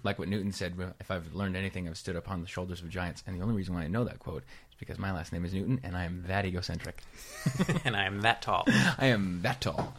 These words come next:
Speaker 1: <laughs> Literally. So that's nuts. And what, your dad was a musician and actor?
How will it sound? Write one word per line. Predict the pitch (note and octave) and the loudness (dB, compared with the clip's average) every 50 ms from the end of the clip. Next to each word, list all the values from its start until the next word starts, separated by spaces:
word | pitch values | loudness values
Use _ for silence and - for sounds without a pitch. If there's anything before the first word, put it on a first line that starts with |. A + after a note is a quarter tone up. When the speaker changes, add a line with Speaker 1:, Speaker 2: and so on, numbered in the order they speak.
| B2+ E3 | 0 0
Speaker 1:
<laughs> | C3+ B2 - | 0 0 0
Literally. | - F#2 G2+ B2 B2 A2+ A#2+ B2+ - - - - - - - - - - - - - - D3+ - - - | 0 2 4 4 4 6 6 4 4 2 -12 -16 -16 -18 -20 -20 -18 -18 -16 -10 -8 -8 -8 -8 -8 0
So | - F3 D#3+ D3+ B2+ - - - - - - | 4 6 8 8 8 4 0 -6 -16 -12 -8
that's | - - G#3+ - - - - - - | -6 -6 -4 -4 -6 -6 -6 -6 -2
nuts. | C#3 E3 F3+ F3 - | 0 0 0 0 2
And | D3 C#3 | 0 2
what, | D3 D3 D3 | 2 4 4
your | C#3+ C3+ | 4 6
dad | C3+ C#3+ C#3 C#3 | 6 6 4 4
was | C3 C3 B2+ | 4 4 4
a | B2+ | 4
musician | B2 A#2 G#2+ A2+ B2 - - A#2+ | 4 4 4 4 2 2 2 4
and | A2 G#2+ G#2 | 4 4 4
actor? | G2+ B2 - - G#3 A3+ A#3+ | 4 2 0 -2 -4 -6 -6